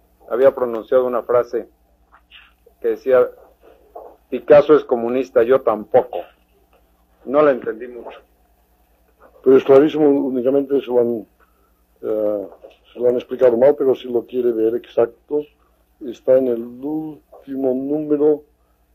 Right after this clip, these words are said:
Speaker 2: de Time Magazine en Nueva York,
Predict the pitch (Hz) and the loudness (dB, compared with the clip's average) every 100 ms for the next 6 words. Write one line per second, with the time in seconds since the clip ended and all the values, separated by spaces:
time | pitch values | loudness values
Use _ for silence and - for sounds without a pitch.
0 | _ 113 113 - _ _ 127 135 135 135 | _ -6 -6 -8 _ _ 4 4 2 -2
1 | 139 131 - _ _ _ _ _ _ 120 | -6 -10 -18 _ _ _ _ _ _ -14
2 | 117 113 101 107 98 95 101 92 98 139 | -6 -4 -4 -8 -10 -8 -8 -8 -8 -10